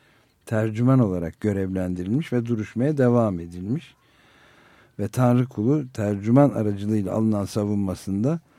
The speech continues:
"Suçluların ortaya çıkması için bu suç duyurusunda bulundum. Adalete yardımcı olmak istiyorum. Dilekçemi Kürtçe yazmam da kanuna aykırı değildir."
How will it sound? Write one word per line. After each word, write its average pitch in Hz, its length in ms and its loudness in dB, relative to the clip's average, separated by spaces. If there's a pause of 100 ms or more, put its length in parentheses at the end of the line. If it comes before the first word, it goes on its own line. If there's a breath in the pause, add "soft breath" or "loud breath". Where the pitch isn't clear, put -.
(160)
"Suçluların 127 640 2
ortaya 123 400 2
çıkması 113 460 -2
için 120 340 2
bu 113 120 2
suç 143 360 -6
duyurusunda 101 540 -2
bulundum. 107 420 0
Adalete 113 480 0
yardımcı 117 600 4
olmak 98 280 2
istiyorum. 117 520 -2 (520 soft breath)
Dilekçemi 120 560 2
Kürtçe 131 360 0
yazmam 104 460 2
da 95 100 -2
kanuna 110 520 2
aykırı 123 520 -2
değildir." 117 560 0